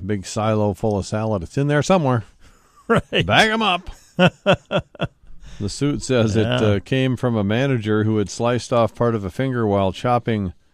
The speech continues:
Speaker 1: arugula.
Speaker 2: Mm-hmm.
Speaker 1: Arugula.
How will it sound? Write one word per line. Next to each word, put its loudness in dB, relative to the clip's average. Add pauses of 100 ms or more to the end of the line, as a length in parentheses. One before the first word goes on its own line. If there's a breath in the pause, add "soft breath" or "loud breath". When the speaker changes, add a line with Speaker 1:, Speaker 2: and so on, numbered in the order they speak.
(320)
Speaker 1:
arugula. 0 (300)
Speaker 2:
Mm-hmm. 0 (320)
Speaker 1:
Arugula. -14